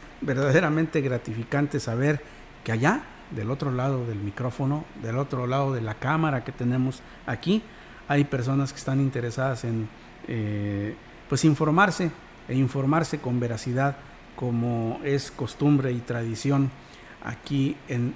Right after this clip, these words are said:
X R La Mensajera. Tenemos más información para usted. Mire, los primeros meses del año,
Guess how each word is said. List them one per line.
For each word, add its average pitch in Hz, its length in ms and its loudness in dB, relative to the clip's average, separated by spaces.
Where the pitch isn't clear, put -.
X 131 360 -2
R 127 360 0
La 113 240 0
Mensajera. 101 680 0
Tenemos 233 360 8
más 233 200 6
información 202 720 6
para 196 200 6
usted. 180 460 4
Mire, 220 200 10
los 233 160 8
primeros 233 480 8
meses 226 340 6
del 160 160 8
año, 151 380 6